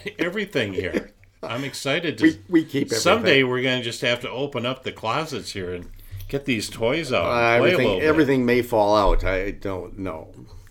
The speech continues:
Speaker 1: Uh, what about the satellite jumping shoes?
Speaker 2: Okay.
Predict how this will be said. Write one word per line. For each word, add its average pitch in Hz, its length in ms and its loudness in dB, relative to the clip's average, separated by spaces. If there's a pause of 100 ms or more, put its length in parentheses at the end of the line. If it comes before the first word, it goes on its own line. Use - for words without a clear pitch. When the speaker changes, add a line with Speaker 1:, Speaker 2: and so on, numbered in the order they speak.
(240)
Speaker 1:
Uh, 143 200 2
what 139 320 -2
about 196 460 2 (1120)
the 117 300 -4
satellite 160 840 0
jumping 123 540 -6
shoes? 80 680 -12 (460)
Speaker 2:
Okay. - 280 -8